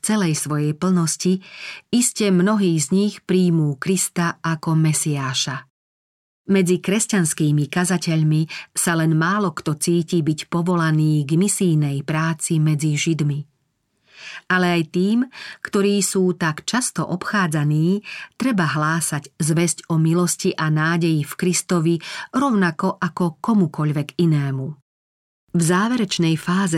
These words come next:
hlásania evanjelia, keď treba vykonať zvláštne misijné dielo práve medzi tými,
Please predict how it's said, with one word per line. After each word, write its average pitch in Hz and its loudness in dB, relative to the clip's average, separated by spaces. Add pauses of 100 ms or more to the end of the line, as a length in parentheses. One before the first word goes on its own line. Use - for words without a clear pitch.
hlásania 165 2
evanjelia, 160 2 (320)
keď 175 0
treba 175 0
vykonať 165 -2
zvláštne 160 0
misijné 160 2
dielo 165 0
práve 156 0
medzi 156 0
tými, 175 2